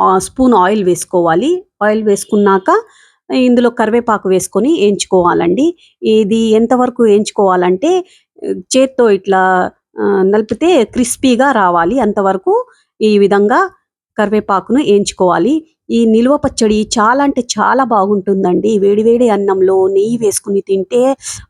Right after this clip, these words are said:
బా, దాని యొక్క టేస్టే వేరు. మా వాడికి కూడా పచ్చళ్ళు అంటే అస్సలు ఇష్టం ఉండదు. కానీ నేను చెప్పి, "ఇది ఎంతో హెల్త్కు మంచిది నాన్న" అని చెప్తే వేడి అన్నంలో నెయ్యి వేసుకొని తిన్నాడు. ఇంకా అదే తింటున్నాడు. "వద్దురా, ఆపే ఇంకా" అనేసి చెప్పాను. అట్లా ఆపకుండా తింటారు.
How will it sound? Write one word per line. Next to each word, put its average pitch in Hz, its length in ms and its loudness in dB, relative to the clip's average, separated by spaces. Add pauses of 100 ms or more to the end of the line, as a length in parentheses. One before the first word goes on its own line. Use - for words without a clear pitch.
బా, 214 100 -4 (100)
దాని 196 200 2
యొక్క 190 200 0
టేస్టే 214 540 0
వేరు. 208 540 0 (280)
మా 233 60 0
వాడికి 233 300 0
కూడా 233 360 0
పచ్చళ్ళు 233 460 -2
అంటే 208 180 -2
అస్సలు 233 380 -2
ఇష్టం 220 280 0
ఉండదు. 202 480 2 (300)
కానీ 233 220 2
నేను 208 280 2
చెప్పి, 208 280 -4
"ఇది 202 120 0
ఎంతో 202 400 0
హెల్త్కు 214 380 -2
మంచిది 208 380 0
నాన్న" 196 220 2
అని 190 160 2
చెప్తే 190 440 0
వేడి 208 240 2
అన్నంలో 214 520 0 (360)
నెయ్యి 214 220 2
వేసుకొని 202 440 0
తిన్నాడు. 202 600 2 (280)
ఇంకా 247 160 0
అదే 233 220 0
తింటున్నాడు. 269 560 0
"వద్దురా, 208 440 0
ఆపే 208 420 0
ఇంకా" 214 300 -2
అనేసి 196 420 -2
చెప్పాను. 190 500 0
అట్లా 202 320 -2
ఆపకుండా 226 580 0
తింటారు. 190 600 -2